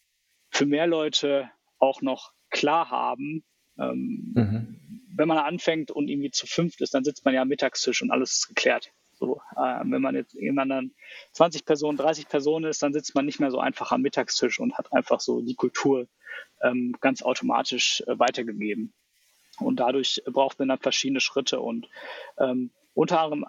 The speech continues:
Speaker 1: ähm, waren Meilensteine, ähm, das Thema Objective and Key Results. Wir arbeiten mit, ähm, mit dieser, ähm, Zielfindungs-
Speaker 2: Mhm.
Speaker 1: oder Ressourcen, ähm, äh, Findungsmethode,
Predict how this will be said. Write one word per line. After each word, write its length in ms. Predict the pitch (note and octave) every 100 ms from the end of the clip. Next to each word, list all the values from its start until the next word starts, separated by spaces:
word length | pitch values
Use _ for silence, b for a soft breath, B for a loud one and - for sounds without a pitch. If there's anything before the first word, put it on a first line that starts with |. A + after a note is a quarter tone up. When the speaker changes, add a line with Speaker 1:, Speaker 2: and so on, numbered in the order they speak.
| -
Speaker 1:
ähm, 800 | C#3 C#3+ C#3 C#3 B2 B2+ C3 C3
waren 260 | C3 C3+
Meilensteine, 1300 | C3+ C3 D#3+ F3 - - C3+ D3 D3+ C#3+ C3+ C3+ -
ähm, 420 | - C3+ C3 B2+ - _ B B B B _ _ _ _ _
das 160 | - -
Thema 320 | - D3+ D3
Objective 460 | D3 - D#3+ - -
and 100 | C3
Key 120 | E3
Results. 480 | F3 D3 C#3 C#3 -
Wir 80 | B2
arbeiten 300 | C3+ C#3 C#3
mit, 400 | B2+ - - -
ähm, 440 | C3+ C3 C3+ B2+ -
mit 160 | C3+ -
dieser, 420 | C#3 C3+ B2+ -
ähm, 320 | B2 B2 A#2 -
Zielfindungs- 800 | - F3 F3 D3 D3+ D3 A#2+
Speaker 2:
Mhm. 40 | A#2
Speaker 1:
oder 220 | B2 B2+
Ressourcen, 760 | C3 - D#3 D3 - C#3+ C#3+ -
ähm, 540 | C#3 C3+ C3 C3 C3 A2+ _ _ -
äh, 340 | C3+ B2 B2 A2
Findungsmethode, 1400 | - D3 C#3+ C3+ C3 - - A#2 - C#3 C#3+ C#3 C3+